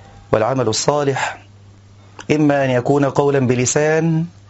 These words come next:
وإما أن يكون تأدية بالجوارح والأركان، وإما أن يكون اعتقادا بالجنان وهو القلب،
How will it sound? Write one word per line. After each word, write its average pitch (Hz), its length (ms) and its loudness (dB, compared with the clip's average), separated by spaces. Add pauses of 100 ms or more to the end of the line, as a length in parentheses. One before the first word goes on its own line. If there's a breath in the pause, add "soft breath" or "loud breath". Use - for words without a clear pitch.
(560 loud breath)
وإما 139 580 2
أن 127 80 0
يكون 131 520 2
تأدية 135 500 2
بالجوارح 123 1000 0
والأركان، 156 1040 0 (760 loud breath)
وإما 156 580 2
أن 135 80 0
يكون 143 420 0
اعتقادا 127 720 0
بالجنان 110 680 0 (260)
وهو 139 240 0
القلب، - 360 -2